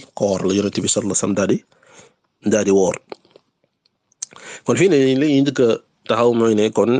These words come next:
woor moom daa bokk ci banqaasu pilier l'islam yi. Day bokk ci fondement yi.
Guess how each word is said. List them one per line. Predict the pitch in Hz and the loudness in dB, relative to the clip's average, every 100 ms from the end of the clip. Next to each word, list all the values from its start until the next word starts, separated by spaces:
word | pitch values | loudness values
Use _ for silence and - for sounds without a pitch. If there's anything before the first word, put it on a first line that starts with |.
| - _ _ - | -4 _ _ -2
woor | 110 113 120 | 2 2 2
moom | 110 104 107 | 0 -2 0
daa | 104 | 0
bokk | 113 - | 0 -4
ci | 117 110 131 - _ _ _ _ _ _ _ _ _ _ _ - - | -6 -6 -6 -8 _ _ _ _ _ _ _ _ _ _ _ -20 -20
banqaasu | - 98 - - 113 107 98 | -14 -10 -8 -2 0 0 -4
pilier | - 107 101 92 | -4 -2 -2 -2
l'islam | 90 - - | -4 -4 -6
yi. | - - _ _ _ _ _ _ _ _ _ _ _ _ _ _ | -10 -16 _ _ _ _ _ _ _ _ _ _ _ _ _ _
Day | 104 98 | -4 -2
bokk | 104 - 101 | 0 -2 -4
ci | |
fondement | - 101 92 90 | -4 -4 -2 -4
yi. | 82 | -6